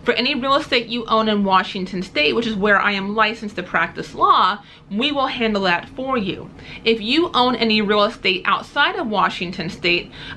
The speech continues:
I will help connect you with an attorney outside of this state, so whatever,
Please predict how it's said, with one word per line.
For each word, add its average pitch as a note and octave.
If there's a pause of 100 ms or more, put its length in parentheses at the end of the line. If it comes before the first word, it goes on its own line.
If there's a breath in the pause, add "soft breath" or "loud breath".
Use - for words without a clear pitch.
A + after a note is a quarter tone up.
I B3
will B3+
help A#3
connect A#3
you F#3+
with F#3
an F#3
attorney F#3+
outside C4+
of F#3+ (280)
this -
state, -
so G3+
whatever, F#3